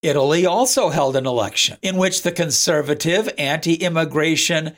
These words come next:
Giorgia Meloni and her party, Brothers of Italy, won a large majority,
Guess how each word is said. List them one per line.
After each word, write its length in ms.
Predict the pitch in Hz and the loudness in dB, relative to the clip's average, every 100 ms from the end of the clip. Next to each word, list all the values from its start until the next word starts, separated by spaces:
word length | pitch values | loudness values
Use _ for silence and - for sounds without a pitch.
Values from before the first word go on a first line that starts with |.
| - | -6
Giorgia 720 | 151 190 180 175 170 170 160 | 0 4 2 2 2 2 2
Meloni 720 | 156 139 127 117 113 196 240 - | 0 0 0 0 0 0 0 -2
and 240 | 139 127 | -4 -2
her 240 | 160 262 | 0 0
party, 580 | - 123 110 117 220 247 _ _ _ - | 0 0 0 2 0 -4 _ _ _ -2
Brothers 360 | 160 139 131 110 | 0 0 0 -2
of 140 | 101 | 0
Italy, 560 | 180 160 117 135 180 - _ _ - | 0 2 2 0 -2 -8 _ _ -2
won 200 | 190 202 | 0 2
a 140 | 196 | 0
large 540 | 196 190 277 277 151 | 2 2 4 2 0
majority, 920 | 151 143 147 147 147 147 151 143 143 | -2 0 2 4 4 2 0 0 0